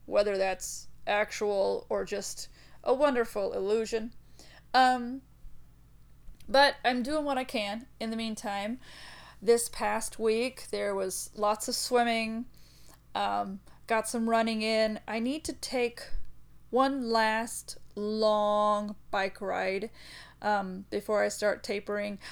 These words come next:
I've done, honestly, probably as much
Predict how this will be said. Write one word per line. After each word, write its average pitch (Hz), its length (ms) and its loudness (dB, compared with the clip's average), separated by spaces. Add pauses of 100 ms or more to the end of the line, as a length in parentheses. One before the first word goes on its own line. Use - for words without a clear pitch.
(180)
I've 254 260 0
done, 359 440 2 (300)
honestly, 262 880 0
probably 254 540 2
as - 220 2
much - 600 -4